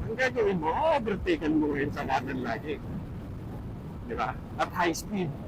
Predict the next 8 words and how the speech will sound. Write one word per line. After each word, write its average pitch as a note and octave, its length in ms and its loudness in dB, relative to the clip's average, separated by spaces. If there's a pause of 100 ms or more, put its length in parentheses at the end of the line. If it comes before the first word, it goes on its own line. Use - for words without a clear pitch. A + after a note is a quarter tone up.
(4000)
Di - 80 -10
ba? B2+ 160 -2
Hindi G3+ 260 0 (140)
ikaw G#3 160 6
ang G#3 160 6
maiipit F#3 760 4 (840)
na D3 160 2
hayop D#3+ 320 8